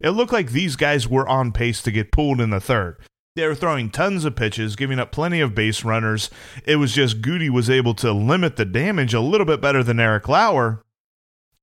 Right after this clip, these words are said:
but they were both throwing plenty of pitches. And then the third inning came around, and everything stopped, and they took it easy. In fact,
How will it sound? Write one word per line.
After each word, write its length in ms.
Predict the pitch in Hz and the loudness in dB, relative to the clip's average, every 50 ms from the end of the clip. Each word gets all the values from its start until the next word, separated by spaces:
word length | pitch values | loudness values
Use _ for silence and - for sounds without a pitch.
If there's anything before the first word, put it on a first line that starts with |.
| - 113 | -10 -10
but 120 | 131 127 | -4 -2
they 100 | 151 147 | 0 0
were 100 | 139 143 | 2 2
both 280 | 143 202 220 - - - | 2 2 0 0 0 -2
throwing 480 | 135 156 160 139 123 110 104 101 95 - _ - - - - - | 0 0 2 2 2 0 0 -2 -4 -8 _ -20 -20 -20 -10 -4
plenty 260 | - 226 208 165 127 | -2 -2 0 0 0
of 100 | 113 - | 0 0
pitches. 400 | - 220 226 - - 110 95 107 | 0 0 0 0 -2 -4 -2 -2
And 80 | 127 | -2
then 140 | 165 220 254 | -2 0 0
the 100 | 240 156 | -2 -2
third 320 | 123 - - 185 185 151 139 | -2 0 0 0 2 2 0
inning 280 | 156 196 220 165 120 | 0 0 -2 -4 -4
came 240 | - 117 110 107 104 | -2 -2 0 0 0
around, 400 | 104 107 110 110 113 113 113 110 - - - - 123 | 0 2 2 2 2 0 0 -4 -6 -12 -14 -4 -2
and 100 | 160 180 | 0 2
everything 380 | 202 208 190 151 151 156 123 | 2 2 2 0 -2 -4 -4
stopped, 440 | - - - 104 87 - - - - _ _ _ _ _ _ _ _ _ _ _ - | -6 -6 -6 -6 -8 -8 -14 -20 -20 _ _ _ _ _ _ _ _ _ _ _ -4
and 100 | 139 135 | -2 0
they 80 | 151 147 | 0 0
took 240 | - - 156 135 127 | 2 0 0 2 2
it 100 | 123 117 | 0 0
easy. 280 | 113 104 92 - - _ _ _ _ _ _ _ _ - | -2 -2 -4 -8 -14 _ _ _ _ _ _ _ _ -6
In 180 | - 160 160 139 | -4 -2 -2 0
fact, 440 | - 170 175 165 160 139 - - | 0 2 2 2 2 0 -4 -12